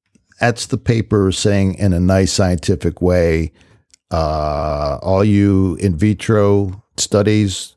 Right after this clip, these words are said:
that show nitric oxide existing for long periods of time are just plain wrong. When both superoxide and nitric oxide are synthesized within a few cell diameters of each other,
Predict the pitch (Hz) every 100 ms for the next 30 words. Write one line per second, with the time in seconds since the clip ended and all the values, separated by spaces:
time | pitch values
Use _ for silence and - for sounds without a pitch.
0 | - 90 - 101 95 90 95 92 87 95
1 | - 98 95 82 76 92 - 95 - 90
2 | 90 87 95 85 82 - 101 101 98 92
3 | _ _ _ _ - 80 76 73 - 80
4 | 73 - - _ _ - 80 76 73 67
5 | 57 50 - _ _ _ _ _ _ _
6 | _ _ _ 104 107 123 107 - 151 175
7 | 170 143 143 135 135 120 101 107 123 143
8 | 117 101 - 101 95 85 - - 151 160
9 | - - 90 85 80 90 85 101 85 -
10 | 131 151 - 131 110 101 101 120 143 120
11 | 90 82 - 80 - 80 87